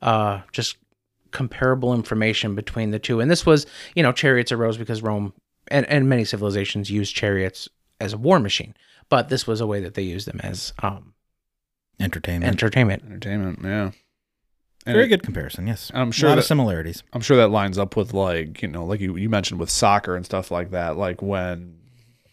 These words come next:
Speaker 3: whatever soccer team over in Europe wins, their fans just flood into the streets.
Speaker 2: It's even worse when they lose. <laughs>
Speaker 3: Even worse when they lose, yeah. That's when stuff gets lit on fire.
Speaker 2: Yep.
Speaker 3: <laughs> Crazy.
Speaker 1: Very true.
Speaker 3: Very crazy.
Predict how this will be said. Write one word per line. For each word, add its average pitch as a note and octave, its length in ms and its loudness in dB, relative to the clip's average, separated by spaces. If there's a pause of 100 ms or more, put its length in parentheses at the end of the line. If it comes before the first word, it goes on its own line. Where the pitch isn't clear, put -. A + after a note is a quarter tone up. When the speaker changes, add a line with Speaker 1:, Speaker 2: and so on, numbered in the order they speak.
(120)
Speaker 3:
whatever G#2+ 340 4
soccer F#2+ 420 4
team F#2+ 300 0
over F2+ 220 0
in F#2+ 80 -2
Europe F2+ 340 0
wins, F#2 520 0
their G#2+ 280 0
fans F2+ 440 0
just - 160 -4
flood G#2 300 4
into F2+ 160 -2
the F2+ 80 -2
streets. F#2+ 400 -2
Speaker 2:
It's - 200 -2
even E2 240 -2
worse E2+ 240 -4
when E2+ 120 -4
they E2+ 100 -2
lose. F#2+ 640 0
<laughs> - 0 -
Speaker 3:
Even C3+ 240 6
worse C3+ 240 4
when B2+ 80 2
they A#2+ 140 -2
lose, D#2+ 220 -6
yeah. - 240 -6 (320)
That's A2 200 -2
when G2+ 200 -2
stuff - 260 -4
gets - 160 -8
lit F#2+ 180 0
on E2+ 180 -4
fire. F#2+ 440 2
Speaker 2:
Yep. D#3 960 2 (340)
Speaker 3:
<laughs> - 360 -20
Crazy. F2+ 300 -4
Speaker 1:
Very F#2 120 -4
true. - 200 -12 (460)
Speaker 3:
Very A#2+ 220 6
crazy. F2 460 -4